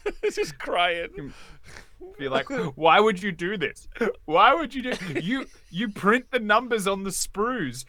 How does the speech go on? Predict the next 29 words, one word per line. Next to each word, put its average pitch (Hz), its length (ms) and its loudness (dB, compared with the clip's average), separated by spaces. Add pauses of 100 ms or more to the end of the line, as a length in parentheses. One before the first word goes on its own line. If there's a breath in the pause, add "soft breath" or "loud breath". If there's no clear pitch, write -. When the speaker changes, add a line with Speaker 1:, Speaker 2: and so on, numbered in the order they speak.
Speaker 2:
You 240 140 0
can 302 180 -6
choose 302 480 0
what 233 320 -2
numbers 247 460 -4
go 220 260 0
where. 208 540 -4 (100)
Why 196 300 -2
have 226 260 -4
you 226 140 -10
done 240 480 -10
this?" 143 420 -8
Speaker 1:
Yeah, 110 220 -2
it 110 60 -4
must 117 200 -8
be 113 60 -4
a 104 80 -6
nightmare. 90 540 -10 (180)
Okay, 139 260 0
well, 127 380 2 (180)
either 131 220 -2
way, 110 180 0
so 135 220 2
I 147 60 2
have 185 200 10
done 165 160 2
lots 143 220 2
of 120 80 2
hobby, 104 360 -2